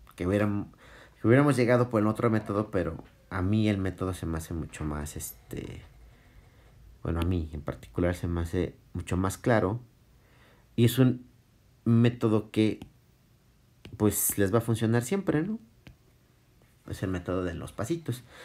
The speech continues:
Ahora, algo que no es necesario, no se los va a pedir, pero que me gusta que lo vean, es qué pasa en términos gráficos.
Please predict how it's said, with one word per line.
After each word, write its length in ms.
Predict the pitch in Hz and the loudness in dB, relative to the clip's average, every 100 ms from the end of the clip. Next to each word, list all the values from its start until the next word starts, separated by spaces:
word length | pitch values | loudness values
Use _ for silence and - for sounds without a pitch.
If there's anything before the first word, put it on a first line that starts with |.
| - | 0
Ahora, 200 | 151 151 | 4 4
algo 440 | - 180 202 214 - | 4 4 6 4 4
que 140 | 147 | 4
no 400 | 131 127 151 156 | 6 8 8 6
es 100 | 156 | 6
necesario, 640 | 147 139 147 139 139 131 | 2 0 2 4 2 0
no 220 | 123 123 143 | 2 2 4
se 80 | |
los 120 | 135 131 | 2 2
va 60 | |
a 60 | 135 | 2
pedir, 360 | 139 143 135 | 2 2 0
pero 280 | 123 98 - | 0 0 0
que 180 | - 73 | -6 -4
me 160 | 85 85 | -2 -2
gusta 540 | 104 - 117 92 - _ _ - | -4 0 2 2 -2 _ _ -6
que 80 | 110 | -2
lo 140 | 101 113 | 2 2
vean, 420 | 135 101 120 123 - _ - - - - - - | 2 0 -4 -8 -16 _ -20 -20 -20 -20 -4 4
es 340 | 147 143 - _ - - - | 4 2 -6 _ -20 -20 4
qué 160 | 160 | 4
pasa 680 | 160 - 156 143 - 151 156 - | 4 4 2 4 0 -4 -4 -2
en 180 | 104 | -2
términos 520 | 104 113 110 113 113 113 | 0 0 2 0 0 0
gráficos. 720 | 139 139 139 - 101 - | 0 0 -4 -8 -12 -12